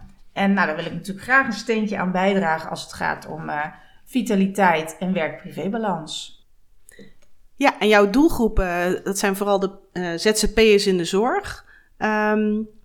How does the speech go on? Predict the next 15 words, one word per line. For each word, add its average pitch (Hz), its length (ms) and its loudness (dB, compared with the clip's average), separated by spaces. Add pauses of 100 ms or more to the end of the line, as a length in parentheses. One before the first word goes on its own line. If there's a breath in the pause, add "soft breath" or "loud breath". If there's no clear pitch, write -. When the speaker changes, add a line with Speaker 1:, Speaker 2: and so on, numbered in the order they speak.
(120)
Speaker 2:
vertel 294 340 2
eens 285 120 2
wat 277 140 2
jouw 240 120 6
motto 233 380 6
daarvoor 160 380 2
is. 165 200 -2
Want, 175 260 -4
eh, 180 220 -6
we 180 100 -6
weten 202 280 4
allemaal, 226 200 2 (140)
we 208 60 4
hebben 190 60 4
het 190 80 -2